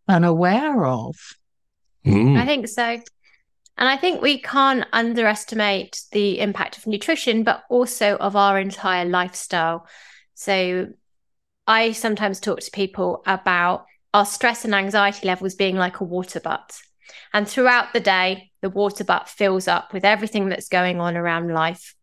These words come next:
Speaker 3: It might be that you got stressed with the children at breakfast time, and then a deadline's come in, and then you've had an argument with somebody, you know, and the, the levels of stress just keep going up and up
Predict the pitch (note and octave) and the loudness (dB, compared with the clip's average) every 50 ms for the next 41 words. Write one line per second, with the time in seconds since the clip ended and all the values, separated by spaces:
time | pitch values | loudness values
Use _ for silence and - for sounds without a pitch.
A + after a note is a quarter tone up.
0 | _ _ _ - - F#3 F#3 F3+ - - F#3+ F#3 F3+ F3 F#3 - - F#3 F3+ F#3 | _ _ _ -12 -4 -2 -2 -2 -2 -2 -4 -2 -2 -2 -4 -4 -6 -8 -4 0
1 | F3+ F3 E3 - - _ _ _ _ _ _ _ _ _ _ _ _ _ _ _ | 0 0 0 -2 -6 _ _ _ _ _ _ _ _ _ _ _ _ _ _ _
2 | _ - - - - A3+ G#3+ G3+ - - - G#3 F3+ G3+ - - G#3+ G#3+ G#3 G3+ | _ -12 -10 0 2 2 2 2 0 -4 -4 -2 -2 -2 2 4 4 4 4 4
3 | G3 G3+ G3 G3 G3 G3 - - - G3 F#3+ - - - G#3 G3 G3 - - G#3 | 2 2 2 2 2 0 -2 0 2 2 2 2 0 -2 -4 -4 -4 -4 -2 0
4 | G3+ F#3 F#3 F#3 F#3 F#3+ G3 - - - - - _ - F#3 F#3+ F#3+ F#3+ F#3 F#3 | 2 2 2 2 0 -2 -6 -8 -14 -20 -20 -14 _ -2 -2 0 2 2 2 0
5 | F3+ F3+ - G3 F#3+ - A#3 G#3+ G3+ G3 G3+ G3 G3 F#3 G3 - - - G3+ F#3+ | 0 -2 -4 -6 0 2 2 2 4 4 2 2 2 2 -2 -6 -6 -4 -2 0
6 | F#3+ F#3+ F#3 F#3 F#3 F#3 F#3 G3 F#3+ - - - - _ _ - F3+ F3+ F#3 F3+ | 0 0 0 0 0 0 -2 -4 -6 -8 -16 -20 -20 _ _ -2 -2 0 0 -2
7 | F3+ F3 F3+ F#3 F3+ F3+ F3 - F#3+ F3 F3 F#3+ G#3 A#3 B3 B3 A#3+ A#3+ A#3+ A3+ | -2 -2 -2 -2 -2 -4 -2 -2 -2 -2 2 2 4 4 4 2 2 0 0 0
8 | G#3+ G3 - A3 G#3+ - A3+ G3+ G3+ G3+ G3+ G#3 G3+ G3 G3 G3 F#3+ F#3 F3+ F3+ | 0 0 -2 -4 -2 -2 -2 -2 -2 -2 0 2 2 2 2 0 0 -2 -2 -2
9 | F#3 F3+ F3+ F3 - - G#3+ G3 G3+ A3 A3+ G3+ G#3 A3 F#3+ G#3 G3+ - - - | -2 -2 -2 -2 -2 -2 0 2 2 2 2 0 -2 -4 -4 -4 -6 -6 -6 -2
10 | G3+ F#3 F#3 - - F3 F3+ - - G3+ - - - F#3 F3 F3+ F3 E3+ E3 - | -2 -2 -2 -4 -8 -12 -12 -10 -10 -12 -8 -2 0 0 2 2 -2 -4 -6 -8
11 | - F3 E3 D#3+ - _ | -8 -6 -6 -6 -8 _